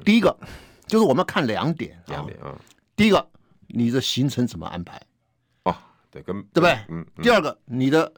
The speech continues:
Speaker 1: 当然是看三点了。第，
Speaker 2: 嗯。
Speaker 1: 第二个，你的人事怎么安排？
Speaker 2: 嗯。
Speaker 1: 你的这个团里面什么人？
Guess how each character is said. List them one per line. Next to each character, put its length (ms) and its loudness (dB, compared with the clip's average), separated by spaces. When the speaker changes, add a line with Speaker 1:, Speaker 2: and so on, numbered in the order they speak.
Speaker 1:
当 120 4
然 60 -2
是 80 -8
看 160 0
三 220 0
点 160 -6
了。 180 -18
第， 120 -6
Speaker 2:
嗯。 120 -8
Speaker 1:
第 80 2
二 140 4
个， 160 -6
你 80 -6
的 140 0
人 240 -2
事 240 -4
怎 120 -12
么 80 -14
安 160 -14
排？ 120 -18
Speaker 2:
嗯。 80 -6
Speaker 1:
你 60 -4
的 80 0
这 80 -6
个 80 -6
团 240 -8
里 80 -4
面 180 -6
什 140 -16
么 100 -12
人？ 160 -14